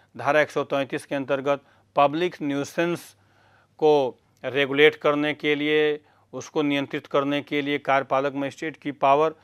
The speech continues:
फिर धारा एक सौ चौवालीस के अंतर्गत निषेधाज्ञा लागू करने के लिए,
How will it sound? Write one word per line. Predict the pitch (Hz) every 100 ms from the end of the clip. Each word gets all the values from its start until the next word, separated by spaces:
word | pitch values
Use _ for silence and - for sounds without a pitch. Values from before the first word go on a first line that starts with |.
| _ _ -
फिर | - 185 151
धारा | 131 147
एक | 147
सौ | - 147
चौवालीस | - 139 139 135
के | -
अंतर्गत | 139 127 139 131 135 _ _ _ -
निषेधाज्ञा | 127 139 - 165 139 135 135 139 135 _ _ _ _ _ _ _ _ -
लागू | 127 135 135
करने | 139 139 131 135
के | 123 135
लिए, | 127 135 143